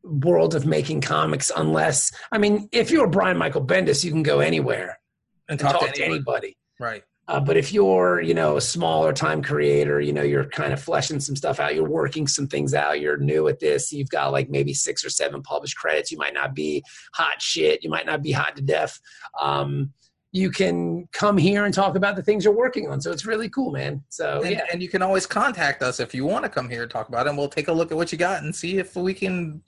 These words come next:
Speaker 2: schedule you in.
Speaker 1: We've never s-, I don't think we've ever said no to anybody, to be fair.
Speaker 2: No, we, I don't think we said no to anybody yet. No.
Speaker 1: So you could be the first.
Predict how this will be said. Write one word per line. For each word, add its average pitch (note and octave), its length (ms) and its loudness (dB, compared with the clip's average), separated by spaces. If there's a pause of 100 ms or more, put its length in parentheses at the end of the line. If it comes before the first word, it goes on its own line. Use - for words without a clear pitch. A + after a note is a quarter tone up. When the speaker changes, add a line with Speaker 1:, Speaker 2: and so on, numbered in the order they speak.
Speaker 2:
schedule E3 400 -2
you G3+ 220 0
in. A3+ 380 -4 (240)
Speaker 1:
We've G3+ 280 4
never G3 260 4
s-, F3 140 2
I F#3+ 120 2
don't A3+ 140 4
think G#3+ 140 0
we've G#3+ 120 2
ever F#3 240 0
said F3+ 300 2
no D#2+ 180 4
to C#2+ 80 2
anybody, C2 540 -2
to - 80 -10
be - 160 -8
fair. F3+ 160 0
Speaker 2:
No, G#3+ 220 6
we, E3+ 100 -2
I E3+ 140 4
don't G#3+ 80 0
think G#3+ 120 0
we G3+ 60 4
said E3 160 2
no D#3 140 2
to D3 80 2
anybody C3+ 320 0
yet. A2+ 300 -4 (120)
No. A2+ 60 -10
Speaker 1:
So - 80 2
you F#3 240 4
could G3+ 160 4
be G#3 100 6
the F#3+ 100 4
first. - 760 0